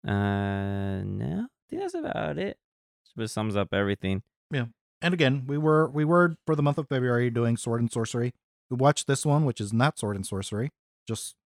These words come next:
Speaker 2: sorcery, I guess, witchcraft. Um, but for the month of March, we're gonna do, be doing sci-fi. So if you have any suggestions for sci-fi movies, again, be sure to let us know anywhere that you can reach us. Uh, B Film Brew Crew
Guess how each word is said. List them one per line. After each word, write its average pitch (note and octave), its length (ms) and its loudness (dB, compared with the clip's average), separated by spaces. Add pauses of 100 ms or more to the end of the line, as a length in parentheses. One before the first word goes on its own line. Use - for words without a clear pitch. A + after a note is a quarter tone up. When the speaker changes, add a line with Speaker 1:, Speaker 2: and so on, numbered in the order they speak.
Speaker 2:
sorcery, G2 380 -6
I F#2 80 -8
guess, F#2+ 220 -10
witchcraft. - 400 -6 (580)
Um, C3 400 4
but B2+ 140 0 (100)
for B2 340 4
the A#2+ 540 0 (200)
month C3+ 260 0
of B2+ 240 -2
March, A2+ 800 0 (640)
we're B2 140 0
gonna B2 140 2
do, A#2 180 0 (240)
be C3 100 0
doing A#2+ 180 4
sci-fi. B2 560 0
So B2 140 -6
if G#2+ 80 -6
you A#2 60 0
have A2+ 120 2
any A2 160 2
suggestions A#2 600 -4
for G#2+ 100 -6
sci-fi A#2+ 400 0
movies, G#2 420 -4 (380)
again, A2 240 -4
be A2 80 -4
sure G#2 220 -6
to G2+ 280 -6 (400)
let D3 140 4
us D3 140 0
know E3 320 2
anywhere C#3+ 640 2
that B2 120 -4
you A#2 80 -2
can G#2+ 160 0
reach A2+ 180 0
us. C3 240 -6 (600)
Uh, G#2+ 260 -4 (180)
B A#2 120 -2
Film A2+ 220 -2
Brew A2 180 -2
Crew B2 260 -4